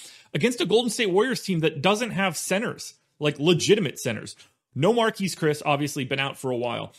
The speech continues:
No James Wiseman, out still. No Kevon Looney now. So their tallest guys, their actual defenders, Draymond Green, Juan Toscano Anderson, Eric Paschall, these guys are all, like, six six, six seven. Kristaps Porzingis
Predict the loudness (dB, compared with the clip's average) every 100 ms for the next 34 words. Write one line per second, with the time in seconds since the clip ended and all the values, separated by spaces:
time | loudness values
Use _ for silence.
0 | _ -2 0 0 2 2 2 0 0 0
1 | -6 -8 _ -6 0 0 -2 -8 -8 -6
2 | 0 0 0 -12 _ -8 0 0 2 -2
3 | 0 0 0 0 0 -2 0 0 0 -2
4 | -2 0 -2 0 -2 0 -2 -2 -2 -2
5 | -2 0 0 0 -2 -4 -2 -2 -2 -4
6 | -8 _ -4 -2 0 0 0 -2 -4 -4
7 | -6 -10 _ -4 0 0 -2 -2 -2 0
8 | 0 -2 -4 -4 -4 -2 -2 -2 -4 -4
9 | -2 -4 -4 -2 -2 0 0 -2 -2 -6
10 | -6 -4 -4 -4 -6 -6 -4 -2 -2 -2
11 | -4 -2 -4 -4 -6 -4 -2 -2 -4